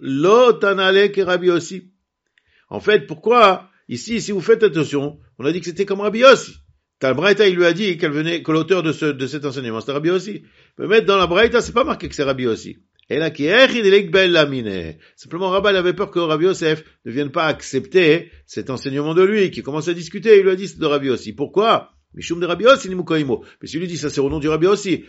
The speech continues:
Tout le monde sait comme quoi, lorsque Rabbi Yossi dit quelque chose, toujours la halakha est comme lui, dans tout le chasse, sauf quelquefois. Mais en tout cas, c'est ce qu'on voit. Donc c'est pour ça qu'on voit en passant, est-ce qu'on a le droit de tromper maintenant une personne ? D'accord, euh, lui dire, tu sais, t'inquiète pas,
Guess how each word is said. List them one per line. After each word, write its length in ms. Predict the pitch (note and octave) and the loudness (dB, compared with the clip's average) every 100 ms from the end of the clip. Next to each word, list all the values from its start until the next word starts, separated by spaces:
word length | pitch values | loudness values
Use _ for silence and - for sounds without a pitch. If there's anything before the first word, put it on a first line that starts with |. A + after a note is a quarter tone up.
| _ _ | _ _
Tout 80 | D3 | -10
le 60 | |
monde 100 | E3+ | -6
sait 160 | D#3+ D#3+ | -4 -4
comme 140 | C3 | -6
quoi, 120 | D#3+ D3+ | -2 -2
lorsque 200 | C3+ C#3+ | -2 -2
Rabbi 240 | C3+ C3+ | -2 2
Yossi 280 | C#3+ C#3 C#3+ | 0 0 -8
dit 120 | B2 | -8
quelque 200 | C#3+ D#3+ | -8 -6
chose, 320 | D#3+ G#3 F3+ - _ - | 0 0 0 -4 _ -8
toujours 340 | E3+ C#3 E3+ | -4 2 2
la 140 | D#3+ C3 | 4 2
halakha 320 | A#2+ A2 C3+ | 2 -2 -4
est 40 | |
comme 160 | C3 D#3 | -4 -4
lui, 280 | G#3+ F3 - _ | -4 -6 -10 _
dans 140 | G#2+ | -10
tout 120 | C3 | -4
le 100 | D3+ | -2
chasse, 360 | D3+ F#3+ F#3+ - _ - | 0 2 0 -4 _ -12
sauf 260 | - A2+ | -6 -6
quelquefois. 500 | - C3+ F3 A#3 B2 _ _ | -6 -6 -4 -4 -6 _ _
Mais 80 | A#2 | -8
en 80 | C#3 | -6
tout 120 | D#3 | -2
cas, 420 | G3 F#3+ F3+ G#3 _ _ _ _ | 4 6 6 2 _ _ _ _
c'est 380 | - D3+ D3+ - | -2 0 0 -2
ce 80 | - | -16
qu'on 180 | - F2 | -18 -14
voit. 340 | D2+ D#2 D2 | -8 -6 -6
Donc 140 | G2 G#2+ | -8 -10
c'est 80 | |
pour 100 | B2+ | -10
ça 140 | D3 F#3+ | -4 -4
qu'on 220 | C3+ - _ | -4 -6 _
voit 260 | F#2 B2+ D#3 | -10 -4 -2
en 60 | |
passant, 440 | B2+ B2+ D#3+ A#2 - _ | -2 -4 -4 -8 -10 _
est-ce 120 | F#2 - | -18 -12
qu'on 140 | G2 | -10
a 40 | |
le 20 | G2 | -2
droit 180 | C#3 | 2
de 80 | E3+ | 2
tromper 580 | D#3 D#3 D#3 E3 F#3 A#2 | 0 -4 -6 0 2 0
maintenant 180 | F#2+ B2+ | -4 -8
une 100 | A2+ | -6
personne ? 540 | A2 - F3+ D3+ D#2+ - _ - - _ - | -8 -4 -2 -2 -6 -18 _ -20 -20 _ -16
D'accord, 380 | E2 C3 A2 G2+ | -6 -2 0 0
euh, 560 | F#2 F2+ E2+ E2 C#2 | 0 0 -2 -4 -6
lui 140 | - G2 | -10 -6
dire, 260 | B2 A2 G2 | -4 -2 -4
tu 120 | A2 | -8
sais, 120 | D3 | -8
t'inquiète 300 | C3 A#2 A2 | -8 -8 -4
pas, 300 | D3 B2 | 0 0